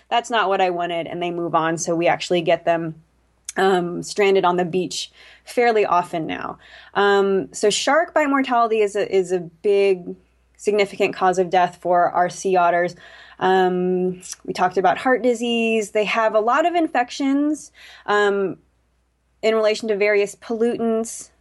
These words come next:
um, or other injuries, such as, um, let's see, pollutants. Uh, other big ones are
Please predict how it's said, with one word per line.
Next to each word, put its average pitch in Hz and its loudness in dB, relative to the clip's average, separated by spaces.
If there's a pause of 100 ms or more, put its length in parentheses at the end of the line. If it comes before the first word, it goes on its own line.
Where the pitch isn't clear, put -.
(140)
um, 185 0
or 180 -2
other 185 0
injuries, 202 0
such - -4
as, 170 2 (320)
um, 160 0 (960)
let's 180 -4
see, - 0 (380)
pollutants. 240 -2
Uh, 208 0
other 220 0
big 226 -4
ones 214 -2
are 185 0